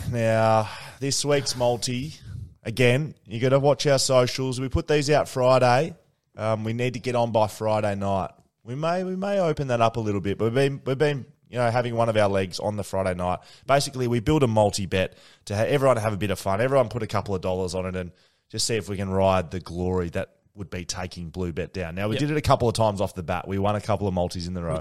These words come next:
Speaker 2: did.
Speaker 1: And we had a bit of a head wobble about us.
Speaker 2: Yeah.
Speaker 1: Hasn't gone well since then.
Speaker 2: Hasn't.
Speaker 1: We've missed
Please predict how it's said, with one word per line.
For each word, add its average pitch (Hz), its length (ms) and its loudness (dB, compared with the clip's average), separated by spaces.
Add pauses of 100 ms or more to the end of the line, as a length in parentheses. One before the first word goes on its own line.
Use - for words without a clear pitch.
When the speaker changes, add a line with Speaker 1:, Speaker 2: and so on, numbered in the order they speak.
Speaker 2:
did. 64 80 -10 (380)
Speaker 1:
And 92 100 -6
we 95 80 2
had 101 160 4
a 104 80 0
bit 101 140 -2
of 95 80 -2
a 98 60 0
head 90 160 -2
wobble 80 280 -6
about 73 280 -10
us. 67 120 -12
Speaker 2:
Yeah. 113 140 -6 (560)
Speaker 1:
Hasn't 98 220 -4
gone 98 200 4
well 92 160 6
since 85 280 -4
then. 80 220 -6
Speaker 2:
Hasn't. 104 360 -8 (100)
Speaker 1:
We've 117 200 0
missed 147 440 -4